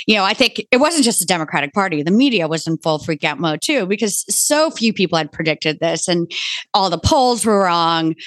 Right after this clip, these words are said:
And Donald Trump seemed to fly in the face of everything that we thought America is or was or what voters wanted. And yet he was able to prevail. So Democrats sort of overcorrected,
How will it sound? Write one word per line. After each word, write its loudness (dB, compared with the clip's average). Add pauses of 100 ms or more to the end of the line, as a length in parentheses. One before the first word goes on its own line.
(240)
And 0 (160)
Donald 0
Trump 0
seemed -2
to 0
fly -2
in 0
the 0
face 0
of 0 (140)
everything 0
that 0
we -4 (100)
thought -2 (160)
America -2
is 0
or -4
was 0
or 2
what 0
voters 2
wanted. -2 (220)
And 0
yet -2
he -4
was 0
able -2
to -12
prevail. -2 (520)
So 0 (420)
Democrats 2
sort 2
of 0
overcorrected, 0